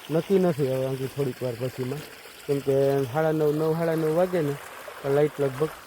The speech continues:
વહી જાય. ને અત્યારે કેટલા વાગ્યા ખબર ભાઈ? જોવું જો. હા, વાગ્યા છે હજી સાડા સાત જ.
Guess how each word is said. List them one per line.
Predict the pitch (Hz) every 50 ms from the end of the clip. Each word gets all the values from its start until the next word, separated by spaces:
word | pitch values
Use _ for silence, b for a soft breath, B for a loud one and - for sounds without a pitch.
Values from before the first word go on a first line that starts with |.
| -
વહી | 135 147 156 147 135
જાય. | 131 123 123
ને | 131 143
અત્યારે | 139 - 175 175 170
કેટલા | 190 180 190 165 147
વાગ્યા | 139 135 127 127 131 143
ખબર | 160 165 156 143 135
ભાઈ? | 147 143 139 135 127
જોવું | 131 135 135 127 120 113
જો. | 123 127 127 139 147 - - - - - - - - - - - - -
હા, | 139 143 139 123 113 107 104 101 - - - - - - - - -
વાગ્યા | - 135 147 160 156 170 151
છે | 143 156 156
હજી | 156 147 139 -
સાડા | 160 151 151 147 131 -
સાત | 143 139 123 -
જ. | - 95